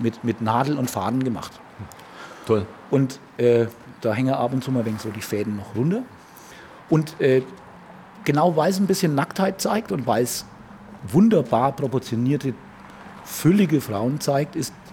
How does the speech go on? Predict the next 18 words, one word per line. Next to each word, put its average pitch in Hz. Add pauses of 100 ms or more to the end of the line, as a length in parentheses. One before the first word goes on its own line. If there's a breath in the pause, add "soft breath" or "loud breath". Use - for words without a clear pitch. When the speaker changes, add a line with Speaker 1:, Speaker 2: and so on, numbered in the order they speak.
(320)
Speaker 1:
sind 127
Teile 170
dieser 156
Ausstellung 135
im, 113
im 110
Hofer 127
Landratsamt 123
abgehängt 170
worden, 160
weil 131
man 127
da 123
einfach 127
nicht 131
ganz 123
verstanden -
hat, 170